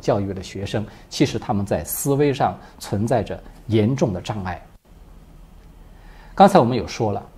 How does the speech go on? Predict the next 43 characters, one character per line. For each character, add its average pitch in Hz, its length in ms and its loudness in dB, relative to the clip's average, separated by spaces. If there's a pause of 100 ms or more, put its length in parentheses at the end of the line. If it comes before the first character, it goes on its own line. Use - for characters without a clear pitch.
(380)
独 185 180 10
立 262 180 10
学 127 280 4
院 147 260 8
合 127 320 2
并 180 300 4
转 85 260 2
设 - 180 4
的 104 120 2
这 160 120 -2
个 117 120 0 (100)
政 285 300 4
策， - 260 -6 (600)
它 185 120 8
其 190 160 4
实 - 120 2
是 135 160 0
中 160 180 0
共 151 160 2
教 139 180 4
育 107 160 2
部 113 200 2
在 110 180 2
去 - 220 0
年 110 180 0
五 98 240 0
月 175 180 8
份 113 160 0
就 104 160 -2
下 101 240 2
发 110 140 0
的 107 100 -4
文 95 200 -4
件， 120 260 0
对 113 80 -2
吧？ - 160 -6 (300)
它 160 160 8
是 143 260 0 (160)
地 180 180 8
地 139 220 8
道 131 240 8
道 113 180 4
的 101 160 -4